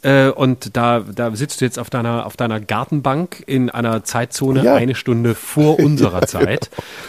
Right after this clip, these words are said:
Speaker 1: Das heißt, vieles von dem, was ich schon weiß, weißt du noch gar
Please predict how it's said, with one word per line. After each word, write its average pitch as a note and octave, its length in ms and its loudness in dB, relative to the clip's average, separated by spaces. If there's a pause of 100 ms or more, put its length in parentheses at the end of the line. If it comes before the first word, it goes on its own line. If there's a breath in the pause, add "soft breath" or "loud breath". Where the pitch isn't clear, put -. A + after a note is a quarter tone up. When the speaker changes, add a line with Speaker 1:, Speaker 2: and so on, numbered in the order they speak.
Speaker 1:
Das B2+ 140 -2
heißt, C3 200 0
vieles F#3 300 4
von E3 160 2
dem, C#3+ 180 2
was C3 220 -2
ich - 220 -2
schon D#3+ 200 2
weiß, C3 280 2
weißt - 300 -2
du D3 40 6
noch C3+ 240 0
gar - 220 -2